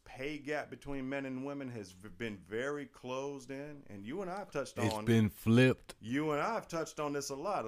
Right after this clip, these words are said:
Speaker 1: especially in the military. A lot of women, there's a lot of, of female N C Os. I'm gonna say, I'm gonna,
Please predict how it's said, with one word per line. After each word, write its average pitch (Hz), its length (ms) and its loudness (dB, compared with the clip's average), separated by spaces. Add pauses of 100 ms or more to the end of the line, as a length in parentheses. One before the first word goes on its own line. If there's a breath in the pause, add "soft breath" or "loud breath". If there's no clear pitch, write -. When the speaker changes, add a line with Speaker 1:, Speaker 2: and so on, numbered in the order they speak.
(240)
Speaker 1:
especially 113 580 -4
in 113 80 -4
the 117 40 -4
military. 120 580 -4
A 101 40 -6
lot 160 240 -2
of 135 80 -4
women, 127 440 -4 (200 soft breath)
there's 156 220 2
a 135 80 0
lot 143 540 0 (100)
of, 120 200 -2 (300)
of 104 280 -4
female 135 520 -4
N 135 160 -4
C 175 240 -8
Os. 101 540 -10 (260)
I'm 113 140 -6
gonna 131 200 -4
say, 120 480 -2
I'm 123 120 -4
gonna, 131 240 -4